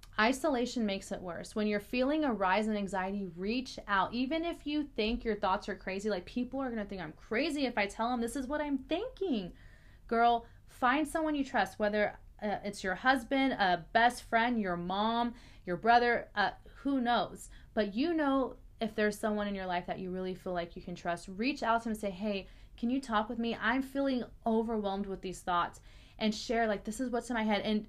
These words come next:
you know, I would do this with, Homer has been, like, uh, <laughs> you know, amazing. Like, he's my strongest rock and support when I was really going through it. And him and two other friends, I was really able to talk to about it.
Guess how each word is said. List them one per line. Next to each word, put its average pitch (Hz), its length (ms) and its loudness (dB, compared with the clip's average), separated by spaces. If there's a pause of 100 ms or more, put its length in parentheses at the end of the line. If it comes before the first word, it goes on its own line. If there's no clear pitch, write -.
(140)
you 247 100 0
know, 240 260 4 (200)
I 240 160 4
would 277 220 0
do 247 180 -6
this 254 320 -2
with, 208 220 0 (480)
Homer 254 640 0
has 196 220 -4
been, 202 360 -2
like, 180 300 -4
uh, 175 320 0 (400)
<laughs> - 380 -20
you 233 100 0
know, 180 160 0 (300)
amazing. 185 580 2 (240)
Like, 202 140 -2
he's 226 200 2
my 208 140 2
strongest 220 720 -4
rock 208 240 0
and 202 100 -6
support - 460 -2
when 180 100 -4
I 175 80 0
was 170 160 -4 (160)
really 214 380 2
going 190 260 -2
through 202 180 -2
it. 185 160 0 (380)
And 196 160 -2
him 220 340 0
and 220 160 0
two 240 200 -2
other 226 180 2
friends, 202 400 0
I 185 100 2
was 175 140 -2
really 214 540 2
able 196 260 -4
to 185 80 -4
talk 185 340 -4
to 190 180 -4
about 165 340 -2
it. - 160 -10